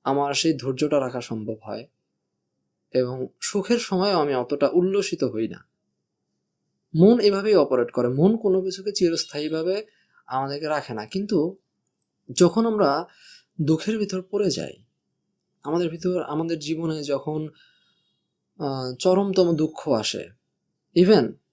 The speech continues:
আপনি যদি কয়েক কোটি টাকার মালিক হয়ে যান বা আপনার যদি অনেক কিছু থাকে,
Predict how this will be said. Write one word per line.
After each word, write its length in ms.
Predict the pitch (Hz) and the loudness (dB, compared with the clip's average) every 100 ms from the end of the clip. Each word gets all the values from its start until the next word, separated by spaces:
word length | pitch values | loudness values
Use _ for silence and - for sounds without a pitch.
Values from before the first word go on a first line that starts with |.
| _ - | _ -10
আপনি 220 | - 160 | -2 0
যদি 340 | 156 165 165 156 | 0 -2 -2 0
কয়েক 260 | 175 185 | 0 2
কোটি 200 | - 180 | 2 0
টাকার 240 | 175 170 156 | 2 0 2
মালিক 280 | 143 160 151 | 2 0 0
হয়ে 240 | 135 131 | 0 0
যান 280 | 113 104 113 _ _ _ - | 0 -4 -6 _ _ _ -2
বা 120 | 120 | 0
আপনার 240 | 123 143 | 0 -4
যদি 180 | 135 139 | -6 -6
অনেক 240 | 135 143 - | -6 -8 -4
কিছু 200 | 147 139 | -6 -6
থাকে, 400 | - 127 107 | -10 -10 -10